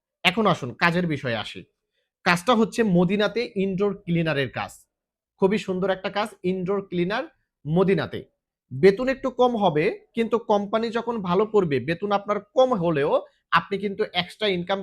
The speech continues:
করতে পারবেন বা বাহিরে কাজ করেও কিন্তু আপনার ওই বেতনটাকে পোষায় নিতে পারবেন। এখন আসুন বেতন কত? বেতন হচ্ছে এগারোশো রিয়াল, আপনার ডিউটি হবে আট ঘন্টা। কাজ হচ্ছে ইনডোর ক্লিনার মদিনাতে। আগে কাফলা করাবো,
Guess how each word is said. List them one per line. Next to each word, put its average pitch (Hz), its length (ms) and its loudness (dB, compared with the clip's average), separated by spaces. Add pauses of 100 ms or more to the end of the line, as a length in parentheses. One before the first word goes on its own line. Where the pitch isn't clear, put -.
করতে 196 280 -6
পারবেন 208 320 -4
বা 175 60 2 (100)
বাহিরে 180 260 0 (100)
কাজ 180 120 -4 (100)
করেও 202 180 -2 (100)
কিন্তু 175 200 -8 (180)
আপনার 214 260 -2 (360)
ওই 190 120 4
বেতনটাকে 185 520 -4 (120)
পোষায় 147 340 -2
নিতে 110 220 -10
পারবেন। 101 260 -8 (640)
এখন 190 240 2
আসুন 156 300 0
বেতন 185 220 0 (100)
কত? 117 140 -4 (520)
বেতন 180 400 2
হচ্ছে 220 220 2 (240)
এগারোশো 202 400 2
রিয়াল, 220 260 4 (360)
আপনার 180 300 -2
ডিউটি 185 240 -2
হবে 180 240 -2 (200)
আট 156 100 0 (120)
ঘন্টা। 113 300 -6 (240)
কাজ 170 220 2
হচ্ছে 180 200 -4 (180)
ইনডোর 180 360 0
ক্লিনার 185 320 -4 (160)
মদিনাতে। 147 440 -4 (720)
আগে 180 220 4 (140)
কাফলা 185 320 4 (100)
করাবো, 113 280 0